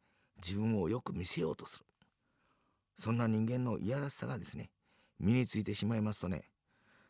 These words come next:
自分本位の人という印象を他に与えて信頼を失いますよ。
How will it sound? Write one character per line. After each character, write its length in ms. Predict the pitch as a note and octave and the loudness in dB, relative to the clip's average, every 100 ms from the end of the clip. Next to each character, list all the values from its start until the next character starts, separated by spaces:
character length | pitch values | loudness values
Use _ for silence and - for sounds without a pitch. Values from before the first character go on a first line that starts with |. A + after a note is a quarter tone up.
| _ | _
自 180 | A2 A2+ | -4 0
分 300 | B2+ D3 C#3+ | 4 4 4
本 240 | D3 F#3 C3+ | 4 2 2
位 40 | |
の 120 | G2 | -2
人 240 | - - - _ | -4 -6 -8 _
と 100 | - | -6
い 100 | D#2 D#2+ | -2 -2
う 120 | E2 - | -4 -4
印 260 | F#2 F2 D#2+ | -2 -2 -2
象 100 | F2+ | -2
を 140 | G2+ - _ _ _ _ | -2 -6 _ _ _ _
他 220 | - - | -6 0
に 60 | F#2+ | 0
与 180 | D#2+ G2 | 0 -2
え 100 | D#2 | -2
て 200 | D#2+ - _ - | -2 -6 _ -14
信 260 | - F2+ F2 | -6 -2 0
頼 200 | D#2 D#2+ | 2 0
を 40 | |
失 240 | E2+ G2+ | -2 -4
い 60 | G#2 | -4
ま 100 | E2+ | -4
す 100 | - | -8
よ。 120 | - | -12